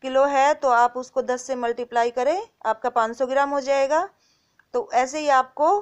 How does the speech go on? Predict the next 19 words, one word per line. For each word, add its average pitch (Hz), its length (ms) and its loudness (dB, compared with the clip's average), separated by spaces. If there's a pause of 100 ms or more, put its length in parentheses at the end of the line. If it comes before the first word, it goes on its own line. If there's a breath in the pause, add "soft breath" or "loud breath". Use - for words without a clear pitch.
(140)
अपने 254 240 -6
वेट 254 200 2
के 269 100 -4
according 262 380 0
देखना 254 300 -4
है, 294 80 -2
पचास 254 420 -2
किलो 254 260 -4
है, 262 140 2
अस्सी 254 260 -8
किलो 247 240 -4
है, 262 120 0
नब्बे 233 300 -4
किलो 247 220 -4
है, 262 120 -2
जितना 240 320 -6
भी 233 160 -8
वेट 208 260 -8
है। 185 180 -8